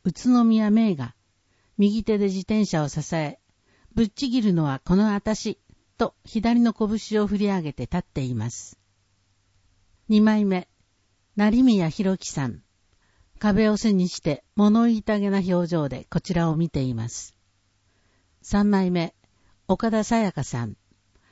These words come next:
ショートヘアの岡田さん。凛として爽やかなイメージです。四枚目。りんごちゃんさん。肩までかかるカールヘア。右手をこちらに出して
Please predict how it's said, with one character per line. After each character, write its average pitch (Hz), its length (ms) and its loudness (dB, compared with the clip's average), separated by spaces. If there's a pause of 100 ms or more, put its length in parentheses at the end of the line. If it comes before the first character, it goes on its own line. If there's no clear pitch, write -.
(140)
シ - 160 2
ョ 240 40 6
ー 233 40 2
ト 240 160 2
ヘ 220 180 2
ア 180 80 0
の 139 140 0
岡 143 180 -6
田 139 120 -6
さ 127 240 -8
ん。 120 120 -12 (580)
凛 208 260 2
と 208 160 -2
し - 140 -8
て 175 220 -4 (100)
爽 202 280 0
や 214 120 0
か 151 160 -6
な 139 120 -2
イ 139 120 -2
メ 147 200 -2
ー - 20 -6
ジ 117 120 -14
で 123 140 -10
す。 - 320 -20 (1120)
四 240 240 6
枚 208 220 2
目。 180 240 -4 (680)
り 226 180 2
ん 240 60 4
ご 226 120 2
ち - 100 -8
ゃ 190 80 2
ん 185 80 -2
さ 156 200 -4
ん。 135 120 -6 (1040)
肩 262 240 0
ま 202 140 2
で 147 100 -4
か - 160 -8
か 185 160 -4
る 139 280 -6
カ 185 200 0
ー 190 40 0
ル 190 120 -4
ヘ 151 240 -2
ア。 113 200 -10 (600)
右 208 240 2
手 208 140 2
を 202 60 0
こ 196 120 -2
ち 196 120 -8
ら 190 120 0
に 180 120 0
出 180 120 -2
し - 80 -12
て - 220 -8